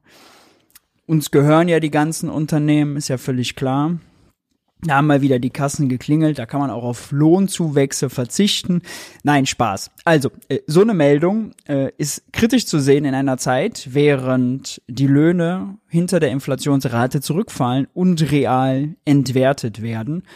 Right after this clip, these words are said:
So eine Meldung haben wir aber fast jedes Jahr, muss man auch dazu sagen, denn Bezug genommen wird hier auf die nominale Ausschüttungshöhe, auf dreiundfünfzig Komma acht Milliarden Euro.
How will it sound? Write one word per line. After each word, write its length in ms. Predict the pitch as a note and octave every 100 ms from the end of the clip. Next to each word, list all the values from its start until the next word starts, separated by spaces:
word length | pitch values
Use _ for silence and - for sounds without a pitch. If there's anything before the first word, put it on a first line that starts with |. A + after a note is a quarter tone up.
| - - _
So 140 | - D3+
eine 80 |
Meldung 400 | C#3 C#3 C#3+ C#3
haben 140 | C#3 C#3
wir 340 | C3+ C3 C3+ - - - _ _
aber 260 | C#3+ C3 B2+
fast 460 | - E3+ E3+ -
jedes 260 | D3+ C#3 -
Jahr, 240 | C#3 D3
muss 180 | C#3+ C#3+
man 120 | C3+
auch 160 | B2 C#3+
dazu 340 | D3+ - E3+
sagen, 540 | D#3+ D3+ D3 D#3+ E3 D3
denn 320 | C#3 D#3 E3 - - _ _ _ _ _ _ D#3 _ _ -
Bezug 520 | C#3+ - A#3+ A#3+ -
genommen 440 | C#3+ B2+ C#3+ C#3
wird 240 | B2 E3 -
hier 180 | D3+ E2+
auf 300 | B2 B2 -
die 300 | C3 A#2 B2+
nominale 880 | B2 C3+ D3+ F#3+ G#3+ F3+ D3+ D3 C#3+
Ausschüttungshöhe, 1120 | B2+ D3 - D3+ - C3 C3 - C#3+ G#2 G#2 A2+ -
auf 340 | B2+ C3 -
dreiundfünfzig 880 | B2+ A#2+ C3+ D#3 D#3 D#3 D3 - C#3+
Komma 220 | - C3 -
acht 360 | - - -
Milliarden 680 | C#3 D#3 D#3+ C3+ B2 C3 C3+
Euro. 560 | - E3 D3 A#2 D3